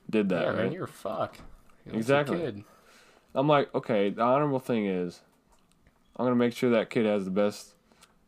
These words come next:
Speaker 1: life he can ever have. And the girl, hopefully she's there, you know,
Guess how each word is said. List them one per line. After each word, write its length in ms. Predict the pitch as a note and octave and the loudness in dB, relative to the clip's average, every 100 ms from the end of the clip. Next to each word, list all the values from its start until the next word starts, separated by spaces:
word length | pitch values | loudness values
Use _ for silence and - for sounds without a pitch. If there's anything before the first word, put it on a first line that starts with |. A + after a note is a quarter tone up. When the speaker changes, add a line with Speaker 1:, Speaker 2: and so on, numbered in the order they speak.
| _ | _
Speaker 1:
life 240 | G#2+ A2 G#2+ | 2 2 4
he 160 | G#2+ | -2
can 80 | G#2 | -2
ever 220 | G2+ F#2 G2+ | -2 -2 -2
have. 440 | G2+ F#2 E2+ E2 _ _ _ _ _ _ _ _ - | 0 0 -2 -8 _ _ _ _ _ _ _ _ -8
And 160 | G2+ | -4
the 40 | F#2+ | 0
girl, 440 | G#2+ A#2 A#2+ C3 - _ - _ _ _ _ _ _ _ _ _ - | 2 4 2 0 -10 _ -20 _ _ _ _ _ _ _ _ _ -4
hopefully 400 | B2+ A#2 A#2 A2+ | -2 0 0 0
she's 320 | A#2+ A2+ - - | 0 -4 -6 -12
there, 520 | - A#2 A2+ A2 B2+ | 0 2 4 2 0
you 120 | - A#2 | 0 2
know, 260 | A2 A#2 | 2 0